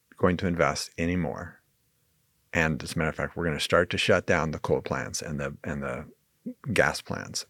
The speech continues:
and we're gonna build more solar and more wind and do it more quickly. But,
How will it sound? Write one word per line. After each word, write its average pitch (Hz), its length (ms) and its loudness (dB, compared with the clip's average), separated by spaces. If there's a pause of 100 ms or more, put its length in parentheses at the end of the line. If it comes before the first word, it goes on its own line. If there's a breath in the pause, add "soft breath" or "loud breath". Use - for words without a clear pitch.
and 69 260 -2 (140)
we're 78 100 -2
gonna 78 180 -4
build 78 200 0
more 80 240 -2
solar 76 300 0
and 64 100 -8
more 78 160 0
wind 58 320 -6 (300 soft breath)
and 82 100 -4
do 80 60 2
it - 80 -4
more 73 160 -6
quickly. - 420 -4 (1200 loud breath)
But, 104 280 6